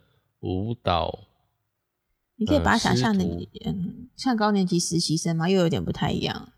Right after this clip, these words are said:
Speaker 1: 嗯。
Speaker 2: 但是就是一个老人家进入一个新的一个领域，然后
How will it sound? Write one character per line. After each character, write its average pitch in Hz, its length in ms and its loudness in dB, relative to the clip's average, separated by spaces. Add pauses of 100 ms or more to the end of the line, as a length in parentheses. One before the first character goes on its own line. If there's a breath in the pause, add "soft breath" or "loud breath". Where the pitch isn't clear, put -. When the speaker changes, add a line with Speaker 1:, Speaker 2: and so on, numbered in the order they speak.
Speaker 1:
嗯。 101 80 2
Speaker 2:
但 185 120 6
是 185 120 4
就 185 100 6
是 185 140 4
一 180 40 4
个 - 380 -2 (640 loud breath)
老 165 160 4
人 170 240 4
家 175 380 4
进 185 240 0
入 180 120 4
一 170 60 4
个 - 240 0
新 180 300 0
的 160 120 2
一 147 80 -2
个 151 180 0
领 120 280 -2
域， - 220 -2 (360)
然 151 220 -2
后 160 540 -2